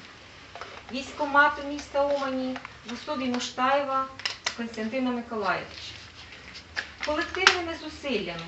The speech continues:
було придбано бронежилети, тепловізори, каски, військову форму, одяг, взуття, ліки,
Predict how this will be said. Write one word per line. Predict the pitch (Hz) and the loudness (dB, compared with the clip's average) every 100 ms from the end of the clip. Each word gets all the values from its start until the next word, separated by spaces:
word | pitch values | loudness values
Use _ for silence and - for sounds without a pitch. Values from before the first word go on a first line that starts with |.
| 185 | -4
було | 262 | -2
придбано | 320 277 240 165 160 151 - - - - | -2 0 0 0 -4 -6 -12 -14 -14 -2
бронежилети, | 220 302 302 294 277 233 - - - - - - - - - | 2 2 2 -2 0 2 0 -4 -14 -14 -14 -14 -16 -14 -8
тепловізори, | - 302 302 311 277 196 - 156 156 170 - - - - | -4 -4 -2 -2 -2 -4 -6 -10 -10 -14 -16 -18 -10 6
каски, | 277 220 - - - - - - - 214 | 8 8 4 -10 -14 -14 -16 -20 -10 -6
військову | 247 - 349 330 - | -6 0 0 0 -6
форму, | 277 254 180 156 - - - - - | 0 2 2 -4 -12 -16 -16 -18 -6
одяг, | 262 277 - 160 - - - - - 196 | 2 4 4 -2 -10 -18 -20 -20 -16 -10
взуття, | 208 277 - 254 180 - - - - - | -8 -8 0 2 4 2 -6 -16 -14 -8
ліки, | 226 269 254 - - | -4 -2 -4 -6 -12